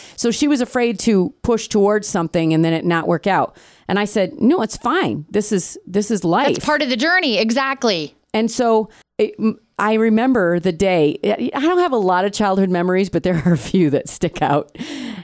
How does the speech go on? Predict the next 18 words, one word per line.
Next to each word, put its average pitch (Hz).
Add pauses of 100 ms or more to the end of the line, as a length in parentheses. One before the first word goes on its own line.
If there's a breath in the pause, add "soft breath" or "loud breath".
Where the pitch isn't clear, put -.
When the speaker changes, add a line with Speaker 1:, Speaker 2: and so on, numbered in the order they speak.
(120)
Speaker 1:
And 180
I 185
remember 196
the 185
day 160
that 156
my 151
mother 151
was 165
asked 143
to 165
come 151
into 156
the 147
guidance 147
counselor's 147
office 143 (400)
and 151